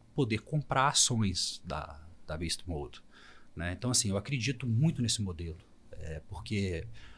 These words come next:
a partir do momento que eu trago, é, os faixas pretas, né, onde eles podem ganhar comigo,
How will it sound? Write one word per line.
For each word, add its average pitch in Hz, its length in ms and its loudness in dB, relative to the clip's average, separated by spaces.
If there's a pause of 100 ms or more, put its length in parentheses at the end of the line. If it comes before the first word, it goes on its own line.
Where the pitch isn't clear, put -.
a - 40 -20
partir 113 240 0
do 135 80 0
momento 127 320 4
que - 80 -4
eu 110 80 0
trago, 120 600 0 (360)
é, 87 340 -8 (260)
os - 180 0
faixas - 540 6
pretas, - 800 -2
né, 95 240 0 (300)
onde 98 240 2
eles 92 180 2
podem 135 460 2
ganhar 101 480 2
comigo, 92 720 0